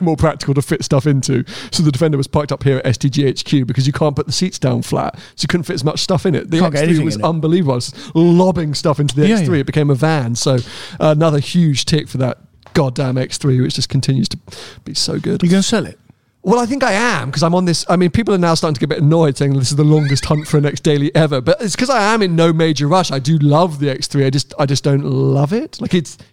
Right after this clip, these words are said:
Speaker 1: you see what I'm saying?
Speaker 2: No, I know what you mean.
Speaker 1: But
Speaker 2: You, you've had it, how long you had it?
Speaker 1: Nearly two years now.
Speaker 2: Oh, right. Well, that's why you don't really love it. You sort of just wanna change.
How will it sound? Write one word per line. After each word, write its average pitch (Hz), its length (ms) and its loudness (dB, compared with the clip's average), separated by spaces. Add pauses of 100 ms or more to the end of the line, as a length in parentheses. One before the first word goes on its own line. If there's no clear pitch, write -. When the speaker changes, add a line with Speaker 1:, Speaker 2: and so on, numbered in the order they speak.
Speaker 1:
you 143 100 2
see 160 100 2
what 147 60 2
I'm 139 80 2
saying? 175 120 4
Speaker 2:
No, 202 120 2
I 170 40 2
know 160 100 0
what 127 100 -2
you 110 60 -6
mean. 107 200 -4
Speaker 1:
But 190 340 0
Speaker 2:
You, 240 60 0
you've 262 80 0
had 294 120 0
it, 170 200 0 (140)
how 196 140 2
long 202 120 4
you 139 60 4
had 135 100 2
it? 254 140 -2 (100)
Speaker 1:
Nearly 214 340 2
two 170 140 0
years 160 300 2
now. 127 100 -4
Speaker 2:
Oh, 226 140 4
right. 180 200 2
Well, 160 80 -2
that's 214 200 -2
why 165 100 2
you 147 80 0
don't 135 140 -2
really 139 160 2
love 208 200 2
it. 120 80 -2
You 120 60 -4
sort 139 220 0
of 139 40 -6
just 131 120 -2
wanna 143 180 2
change. 190 500 -4